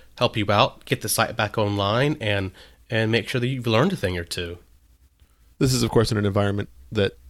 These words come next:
Speaker 2: was not driven by monetizing or productizing a web in-, web interface, because if you do that at a, at a major
Speaker 1: Yeah, don't do that at Twitter.
Speaker 2: Yeah, or Apple or Facebook or one of those places, because you will be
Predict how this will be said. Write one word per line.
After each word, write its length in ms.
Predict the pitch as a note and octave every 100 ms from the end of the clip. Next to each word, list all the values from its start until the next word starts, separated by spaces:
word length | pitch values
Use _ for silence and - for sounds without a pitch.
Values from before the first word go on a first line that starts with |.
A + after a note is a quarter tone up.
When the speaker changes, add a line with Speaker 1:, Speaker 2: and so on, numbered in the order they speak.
| - _
Speaker 2:
was 260 | G#2 G2+ A2
not 280 | G#2+ G#2
driven 360 | G#2 G#2+ G2+ G2+
by 480 | F#2+ F#2+ F#2+ G2+ F#2+ -
monetizing 640 | A2 G#2+ G2 G2+ F#2+ G2 F#2+
or 280 | F#2 F#2 G2
productizing 640 | - A#2 G2+ G#2 G2+ F#2 G2+ -
a 100 | G2+ F#2+
web 180 | G#2
in-, 120 | G2 -
web 160 | B2+ A#2+
interface, 420 | G2 G2 G2 -
because 480 | G#2+ G2 F#2 F#2 - - - - -
if 140 | B2
you 80 | A#2
do 100 | C3+
that 180 | C3 A2
at 120 | G#2
a, 220 | G2 F2+ - - - - -
at 100 | A2
a 60 | G#2+
major 520 | G#2 G#2 G2+ G#2 F#2+
Speaker 1:
Yeah, 120 | A2
don't 220 | - C#3 C3
do 120 | C#3+
that 160 | A#2+
at 100 | -
Twitter. 400 | - A#2+ F#2+ F2 - - - - - -
Speaker 2:
Yeah, 340 | G#2 G#2 A2+ - -
or 200 | A#2+ A#2+
Apple 400 | A2 - G#2 G2
or 140 | G2
Facebook 500 | - G#2+ - G#2 -
or 40 |
one 120 | G2+ G2
of 60 |
those 160 | G2 G#2
places, 340 | - G#2 -
because 380 | - - G#2+ -
you 80 | G2+
will 100 | F#2+
be 300 | G2 F#2